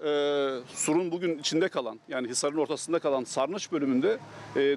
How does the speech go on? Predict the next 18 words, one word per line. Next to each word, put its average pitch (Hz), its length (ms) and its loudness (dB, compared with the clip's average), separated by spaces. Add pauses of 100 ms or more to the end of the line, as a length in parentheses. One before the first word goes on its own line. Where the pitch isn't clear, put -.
dört, 160 240 0
dört 185 180 -2
buçuk - 180 -14
metrelere 156 460 0
varan 147 180 0
yüksekliklerle 151 840 -2 (360)
oldukça, 170 500 0 (1160)
e, 110 340 4 (320)
iddialı 151 460 2
bir 160 80 -2
geçiş 139 480 -4 (120)
koridoru 147 340 0
olarak 139 260 -2
tasarlandı. 135 680 -2 (380)
E, 135 220 0
beden 180 340 2
duvarlarında 160 520 0
gördüğünüz 156 600 2